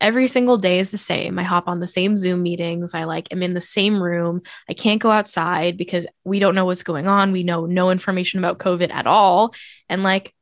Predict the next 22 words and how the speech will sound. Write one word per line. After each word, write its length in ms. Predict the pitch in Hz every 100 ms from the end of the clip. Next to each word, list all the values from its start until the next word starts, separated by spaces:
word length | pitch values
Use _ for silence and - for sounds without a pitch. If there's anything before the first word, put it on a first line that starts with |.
| _ -
I'm 260 | 196 208 214
not 280 | 208 220 -
living 360 | 202 240 302 196
anything 340 | 175 185 185
different. 360 | 240 262 165 165
I'm 140 | 180
back 360 | 170 175 180 -
in 140 | 190
the 80 | 190
same 300 | - 180 180
exact 440 | 180 175 165 -
environment 520 | 180 180 165 156 160 -
that 80 |
I 200 | - - - -
had 160 | 185 180
just 280 | 180 170 110
written 300 | 170 - 208
an 140 | 208
E 160 | 196 196
P 220 | - 294
about 320 | 180 160
or 80 | 131